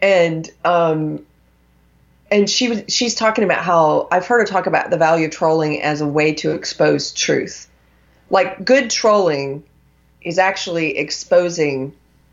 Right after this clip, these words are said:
it's used to expose truth. I'm not talking about someone being mean. Troll is now taken on a new definition that doesn't, I'm not talking about someone who's being mean or harassing. I'm talking about someone who's being funny, even if it's a mean funny,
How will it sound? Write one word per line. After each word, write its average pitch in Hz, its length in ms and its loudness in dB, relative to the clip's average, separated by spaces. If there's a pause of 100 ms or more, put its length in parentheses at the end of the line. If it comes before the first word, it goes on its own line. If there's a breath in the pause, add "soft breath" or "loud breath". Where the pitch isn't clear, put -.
(600)
it's 170 200 -6
used 208 360 0
to 151 100 -2
expose 143 500 -2
truth. - 480 -4 (200)
I'm 277 120 0
not 320 160 2
talking 190 300 0
about 147 220 -2
someone 156 220 -2
being 139 220 -2
mean. 131 420 0 (400 loud breath)
Troll 277 320 4
is 214 140 2
now 196 180 2
taken 185 300 -2
on 156 160 0
a - 20 0
new 156 160 0
definition 147 560 -2
that 131 100 -2
doesn't, - 300 -2 (240 loud breath)
I'm 208 60 2
not 220 160 2
talking 185 260 0
about 156 240 0
someone 151 260 -2
who's 147 340 -4 (140)
being 151 240 0
mean 147 280 2
or 143 40 0
harassing. 139 600 0
I'm 180 80 -2
talking 262 260 0
about 190 220 0
someone 165 280 0
who's 151 220 0
being 147 240 -2
funny, 143 400 0
even 156 160 0
if 147 100 -2
it's - 140 -8
a 143 40 -4
mean 143 360 2
funny, 131 380 -2